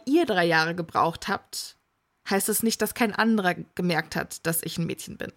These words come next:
Und Ron so, ach ja, komm, jetzt reg dich ab. Wir haben es verstanden, du bist ein Mädchen, ist jetzt gut, kommst du jetzt mit oder nicht? Und es ist echt so widerlich. Also wenn ich das lese, es macht mich richtig, richtig wütend.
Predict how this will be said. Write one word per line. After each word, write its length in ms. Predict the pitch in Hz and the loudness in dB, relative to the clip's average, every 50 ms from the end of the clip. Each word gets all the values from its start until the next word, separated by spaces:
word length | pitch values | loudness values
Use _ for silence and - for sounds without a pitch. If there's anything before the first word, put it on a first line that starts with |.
| _ _ _ _ - | _ _ _ _ 2
Und 180 | 202 196 185 190 | 2 2 4 2
Ron 160 | 190 190 190 | 2 2 4
so, 240 | 180 190 185 170 - - - | 4 4 2 2 0 -2 -6
ach 260 | - - - - - | -4 -4 -4 -4 -2
ja, 360 | - 180 175 170 170 170 - - - | 2 2 4 4 4 2 -2 -4 -6
komm, 320 | - 214 185 185 180 165 | -2 0 0 0 0 2
jetzt 260 | 170 190 185 - - | 0 0 0 0 2
reg 200 | 190 190 180 185 | 2 2 2 0
dich 180 | - 175 - - | -4 -6 -4 -6
ab. 200 | - - _ - - | -6 -10 _ -12 -6
Wir 180 | - 180 185 208 | -2 0 4 6
haben 220 | 214 220 220 202 | 6 6 4 2
es 120 | 160 - | -2 -8
verstanden, 680 | - - - - - 254 262 254 240 - - 240 240 254 - - - - - - | -10 -10 -8 -2 0 0 0 0 -2 -4 -4 -4 -4 -4 -8 -18 -20 -12 -6 -4
du 80 | 175 | -2
bist 240 | 165 175 165 - - | -2 -2 -4 -2 -2
ein 80 | 175 170 | 0 0
Mädchen, 580 | 180 220 233 - - - 233 214 202 208 214 _ - - - - | 0 0 -2 -2 -4 -4 -2 -2 -2 -4 -6 _ -14 -20 -14 -6
ist 160 | - 175 - - | -4 -4 0 0
jetzt 220 | 170 165 - - | -2 -2 -4 -6
gut, 400 | - 226 233 240 240 - - - - _ - - | -4 -2 -2 -2 -2 -4 -8 -14 -14 _ -20 -8
kommst 280 | - - 208 202 196 - | 0 0 0 2 2 0
du 40 | 190 | -2
jetzt 180 | 175 170 - | -2 -2 0
mit 180 | 185 185 185 185 | 0 0 0 0
oder 180 | 170 170 170 165 | 0 -2 -2 -2
nicht? 380 | 151 147 151 - - - - _ _ _ _ _ - - - - - - _ _ _ - | -4 -6 -6 -8 -8 -10 -12 _ _ _ _ _ -12 -10 -10 -10 -10 -12 _ _ _ -2
Und 80 | - 226 | 0 0
es 140 | 190 180 - | 0 0 -2
ist 160 | 190 - - | -4 -6 -2
echt 320 | - 160 220 269 - - - | 2 2 2 2 2 -4 -2
so 380 | 190 180 226 269 277 247 214 | 2 4 4 4 2 0 0
widerlich. 680 | 208 262 320 - 151 101 104 101 131 185 233 - - - | 2 4 4 4 4 2 2 2 0 2 2 2 4 4
Also 180 | 196 208 208 214 | 4 4 4 2
wenn 100 | 233 254 | 2 2
ich 80 | 247 | 2
das 180 | - 240 233 - | 2 0 0 2
lese, 280 | 190 202 277 254 247 | 2 2 2 2 2
es 120 | 247 226 - | 0 0 0
macht 220 | 220 233 - - | -2 -2 0 0
mich 240 | 220 208 - 202 185 | -2 0 0 0 2
richtig, 400 | 208 233 - - 220 220 - 196 | 0 0 0 0 -2 -2 -2 -2
richtig 400 | 196 196 - - 190 - 175 175 | -2 -2 -2 -2 -2 -2 -2 0
wütend. 680 | 175 190 185 170 - - - - 190 220 - - - | 0 0 -2 -2 -6 -10 -8 -8 -8 -8 -8 -12 -14